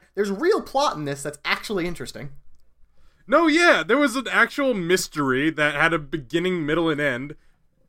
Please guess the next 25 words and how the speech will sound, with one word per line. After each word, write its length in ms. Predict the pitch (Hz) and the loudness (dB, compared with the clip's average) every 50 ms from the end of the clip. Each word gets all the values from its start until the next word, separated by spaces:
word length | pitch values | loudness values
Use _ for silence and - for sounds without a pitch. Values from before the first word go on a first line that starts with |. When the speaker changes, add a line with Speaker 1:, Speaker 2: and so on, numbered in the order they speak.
| _ - - | _ -8 -4
Speaker 2:
This 220 | 196 190 - - | -2 -2 -2 -4
show, 420 | - - 240 240 269 277 240 190 - _ - | -4 2 4 6 6 4 2 -2 -6 _ 0
I 80 | 170 | 2
don't 120 | 220 262 302 | 2 4 4
know 100 | 320 254 | 2 2
if 80 | 175 147 | 0 0
every 280 | 156 175 165 190 175 | -2 -2 0 0 -2
episode, 360 | 170 165 202 190 - - - - 156 | -2 -2 -4 -8 -6 -8 -10 -8 -4
does 180 | 175 180 160 | -4 -2 -2
every 240 | 190 214 285 330 285 | -2 -2 -2 -2 -2
episode 400 | 226 - 277 - - 277 269 220 | -2 -6 -8 -6 -4 -4 -4 -4
have 220 | 208 208 208 185 | -2 -2 -2 -2
an 80 | 196 165 | -4 -4
act 280 | 147 147 160 - _ 139 | -2 -2 -2 -2 _ -10
one, 280 | 131 127 139 151 156 | -6 -4 -4 -4 -6
two, 220 | - - 160 156 151 | -6 -6 -6 -6 -6
and 140 | 139 127 | -6 -10
three? 340 | - 120 110 123 147 160 165 _ | -10 -8 -6 -6 -6 -6 -8 _
Do 80 | - 131 | -12 -8
they 100 | 127 135 | -8 -8
split 280 | - _ - - 160 147 | -8 _ -10 -6 -6 -6
it 80 | 117 | -6
up 120 | - - - | -6 -8 -8
that 140 | 170 160 160 | -8 -8 -6
way? 160 | 175 180 | -8 -10